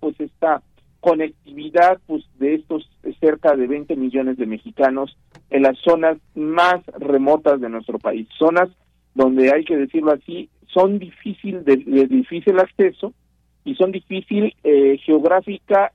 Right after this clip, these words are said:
y también comunicativamente hablando, porque el terreno no permite, digamos, una conectividad a partir de las antenas comunes que conocemos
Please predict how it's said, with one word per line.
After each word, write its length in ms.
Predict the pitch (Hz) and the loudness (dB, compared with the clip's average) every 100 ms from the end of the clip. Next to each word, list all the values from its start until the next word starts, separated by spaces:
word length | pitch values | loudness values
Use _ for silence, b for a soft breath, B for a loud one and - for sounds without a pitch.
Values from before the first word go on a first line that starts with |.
| - | -10
y 180 | 156 | -14
también 540 | 147 151 156 156 175 180 | -6 -4 -4 -6 -8 -4
comunicativamente 1080 | 196 156 143 143 139 135 165 165 160 160 175 | -4 -2 -4 -2 -4 -4 0 0 0 -2 0
hablando, 520 | 175 175 147 147 165 _ _ _ _ | 2 0 0 -2 -4 _ _ _ _
porque 680 | 151 151 151 - 151 151 156 | 0 0 0 -6 -2 0 0
el 220 | 156 135 | -2 -4
terreno 600 | - 170 175 196 190 196 | 0 0 0 -2 0 0
no 280 | 170 170 196 | -2 -2 -2
permite, 580 | - 180 170 180 180 170 | -2 -4 -4 -8 -4 -2
digamos, 420 | 165 165 170 170 | -2 -2 -4 -6
una 200 | 165 170 | -2 -2
conectividad 800 | - 139 135 - 135 143 160 165 | 0 -2 -4 -10 -8 0 2 2
a 80 | 165 | 2
partir 400 | 147 - 156 156 | 0 -2 -8 -2
de 100 | 165 | 0
las 260 | 147 131 | 2 0
antenas 520 | 139 131 185 175 165 - | -2 -2 -2 -2 -2 -4
comunes 420 | 151 139 151 156 | -4 -4 -6 -6
que 100 | 143 | -10
conocemos 680 | - 123 120 165 156 151 156 | -8 -8 -4 -2 0 0 -2